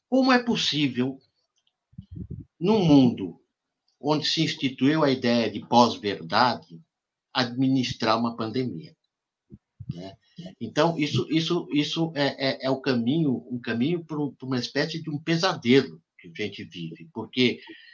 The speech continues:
é, o, o que acontece hoje em dia, por conta da, das redes sociais, por conta da, das manipulações que existem dentro das redes sociais, é, uma,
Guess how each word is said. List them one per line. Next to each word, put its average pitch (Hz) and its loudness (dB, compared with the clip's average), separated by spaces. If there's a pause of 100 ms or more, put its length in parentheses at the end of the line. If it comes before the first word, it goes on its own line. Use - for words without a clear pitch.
é, 120 4
o, 113 -6
o 120 -12
que - -6
acontece 156 0
hoje 151 0
em 143 0
dia, 117 -4
por 107 -10
conta 143 0
da, 120 4
das 117 0
redes 120 -2
sociais, 107 -6
por 110 -16
conta 139 -2
da, 127 0
das 123 -2
manipulações 135 0
que 120 -8
existem 120 -4 (420)
dentro 127 2
das 120 2
redes 113 -4
sociais, 104 -4 (840)
é, 120 2
uma, 127 0